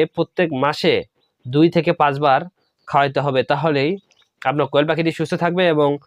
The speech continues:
ডিম ভালো দিবে। এরপর আপনাকে খাওয়াতে হবে ইসেল।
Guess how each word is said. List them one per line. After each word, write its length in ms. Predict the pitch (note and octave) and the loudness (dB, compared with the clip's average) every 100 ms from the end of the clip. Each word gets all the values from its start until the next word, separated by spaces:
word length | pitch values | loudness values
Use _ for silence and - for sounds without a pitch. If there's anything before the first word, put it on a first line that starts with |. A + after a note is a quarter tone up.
| _ - | _ -6
ডিম 200 | C3 C#3 F3+ G3+ C#3+ | 0 0 0 -2 -2
ভালো 160 | C#3 C3+ | 0 0
দিবে। 220 | C#3 C#3 G#2+ - _ _ _ _ _ _ _ _ _ _ _ _ _ _ _ _ _ _ _ _ _ _ _ _ - _ _ - | 0 2 0 -2 _ _ _ _ _ _ _ _ _ _ _ _ _ _ _ _ _ _ _ _ _ _ _ _ -20 _ _ 0
এরপর 320 | D3+ E3 G3 F#3 | 0 2 2 2
আপনাকে 300 | F3+ F#3 F#3 D#3+ G3 - - | 0 0 2 2 0 -8 -4
খাওয়াতে 280 | - C#3+ D3+ E3+ | 0 0 0 0
হবে 220 | D3 C3 D#3+ - _ _ _ _ _ - - - - _ _ _ _ _ - | 0 0 0 -6 _ _ _ _ _ -20 -20 -20 -20 _ _ _ _ _ 0
ইসেল। 420 | D#3 - C#3 | 2 4 2